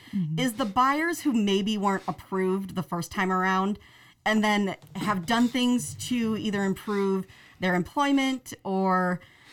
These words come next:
Speaker 2: um, fix their credit, and then they come back and they get approved again. I knew them from the first time. I walked along with them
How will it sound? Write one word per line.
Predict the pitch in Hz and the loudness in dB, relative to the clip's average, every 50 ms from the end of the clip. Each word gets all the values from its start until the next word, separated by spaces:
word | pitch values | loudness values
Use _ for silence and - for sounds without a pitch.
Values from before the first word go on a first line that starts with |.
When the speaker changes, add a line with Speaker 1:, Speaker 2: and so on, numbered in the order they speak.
| - - _ - | -20 -18 _ -2
Speaker 2:
um, | 185 180 185 185 175 165 156 151 - - - _ - | 0 2 2 2 0 0 -4 -4 -6 -8 -12 _ -8
fix | 240 226 - - | -6 -6 -6 -6
their | - 202 190 175 | -4 -2 -2 -2
credit, | - - - - 208 208 220 226 - - - | -4 -6 -4 -2 -2 0 0 -2 -4 -4 -2
and | 208 208 | 0 0
then | 214 | 2
they | 208 208 | 0 0
come | 196 - - 247 247 | -2 -2 -2 0 0
back | 226 214 208 202 - | 2 0 0 -2 -2
and | - 190 190 | -4 -2 -2
they | 185 180 | -2 -2
get | 175 185 180 - - - _ _ _ _ _ - | -2 -2 -4 -6 -8 -18 _ _ _ _ _ -10
approved | 180 175 - - 214 190 180 175 | -10 -8 -4 -2 -2 -2 -2 -2
again. | 170 175 170 175 185 190 - - - - - - - _ _ _ _ _ - | -4 -2 -2 -2 -2 -2 -4 -8 -20 -20 -20 -20 -20 _ _ _ _ _ -6
I | - 190 | -2 0
knew | 208 247 294 | 2 2 4
them | 294 320 302 | 4 4 4
from | 302 311 302 302 | 4 4 4 2
the | 294 | 2
first | 294 - 269 - 285 - - | 2 0 0 0 0 0 0
time. | 294 254 240 233 233 233 233 247 - - _ _ _ - _ _ | 0 2 2 2 2 0 0 -2 -4 -6 _ _ _ -20 _ _
I | - 190 196 | -4 -2 0
walked | 190 202 214 226 - | 4 4 4 4 4
along | 240 226 220 220 214 202 190 | 2 4 4 4 4 4 0
with | 190 180 - - | 0 -2 -4 -4
them | 196 208 196 185 185 185 180 190 202 185 | -4 -2 0 0 0 0 0 0 -2 -4